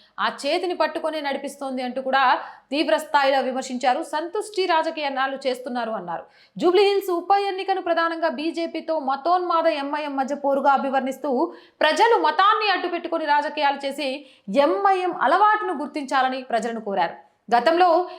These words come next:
ఎంఐఎం పార్టీ ముఖ్యమంత్రిగా ఎవరైనా దారుసలాం నుంచి ఆదేశాలు జారీ అవుతాయని పలికి రాజ్యాంగాన్ని ఆటంకించారనే విషయాన్ని గుర్తు చేశారు లక్ష్మణ్. ఇప్పుడు కాంగ్రెస్ అధికారంలోకి వచ్చిన ఆటలు కొనసాగుతాయని దుయ్యబట్టారు.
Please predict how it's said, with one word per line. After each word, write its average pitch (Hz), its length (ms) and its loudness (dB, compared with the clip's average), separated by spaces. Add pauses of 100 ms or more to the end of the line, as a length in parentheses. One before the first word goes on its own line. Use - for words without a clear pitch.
(100)
ఎంఐఎం 359 460 2
పార్టీ 359 440 2
ముఖ్యమంత్రిగా 370 640 2
ఎవరైనా 330 540 4 (340)
దారుసలాం 370 720 4
నుంచి 349 220 -4
ఆదేశాలు 330 500 0
జారీ 302 260 -2
అవుతాయని 294 400 -4
పలికి 277 680 -4 (140)
రాజ్యాంగాన్ని 349 800 4
ఆటంకించారనే 302 680 -2
విషయాన్ని 277 400 -6
గుర్తు 262 260 -8
చేశారు 269 260 0
లక్ష్మణ్. 262 380 -2
ఇప్పుడు 247 380 -4 (320)
కాంగ్రెస్ 427 640 4
అధికారంలోకి 403 760 4
వచ్చిన 349 220 -4
ఆటలు 320 380 0
కొనసాగుతాయని 302 720 0
దుయ్యబట్టారు. 196 540 -4